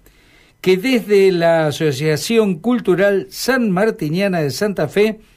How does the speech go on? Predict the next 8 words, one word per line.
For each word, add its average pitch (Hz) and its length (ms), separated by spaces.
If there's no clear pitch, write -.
han 214 280
puesto, 220 600
eh, 156 380
en 156 120
conocimiento 165 1080
a 185 200
los 185 200
medios. 117 840